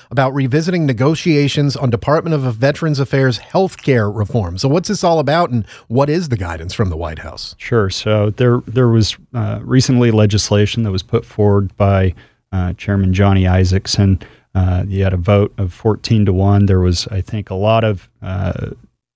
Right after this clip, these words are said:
Speaker 2: veteran support and hope that, uh, there was going to be some, some broad, uh, V A healthcare reform passed.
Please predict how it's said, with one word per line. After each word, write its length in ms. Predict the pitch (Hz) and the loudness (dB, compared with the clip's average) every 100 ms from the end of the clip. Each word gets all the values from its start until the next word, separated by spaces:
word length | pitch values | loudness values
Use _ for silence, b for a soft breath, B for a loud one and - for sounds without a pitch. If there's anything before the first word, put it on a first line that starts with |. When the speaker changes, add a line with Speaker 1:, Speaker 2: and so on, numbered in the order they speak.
| _ | _
Speaker 2:
veteran 380 | 117 107 - 104 | 0 0 0 0
support 580 | - 98 - - 104 - 107 | 0 -4 -4 0 2 2 0
and 200 | 92 87 | -2 0
hope 320 | 98 104 - _ | 2 2 0 _
that, 320 | 98 95 - b b b - | -2 0 -4 b b b -6
uh, 180 | 95 | -4
there 160 | 95 95 | -2 0
was 140 | 92 | 0
going 300 | - 104 98 | 0 2 2
to 100 | - | 0
be 220 | 95 98 95 | 0 2 2
some, 420 | - 95 90 - | 0 0 0 -4
some 240 | - 98 | -6 -6
broad, 500 | 87 98 95 98 95 _ - | -2 0 2 2 0 _ -14
uh, 220 | 101 92 95 | -12 -10 -4
V 220 | 101 95 | 0 2
A 140 | 92 | 2
healthcare 540 | - 101 - - 98 90 | 2 0 -2 -2 0 0
reform 420 | 90 - 92 90 | -2 -2 -2 -2
passed. 540 | - 98 95 92 - | 0 2 2 0 -6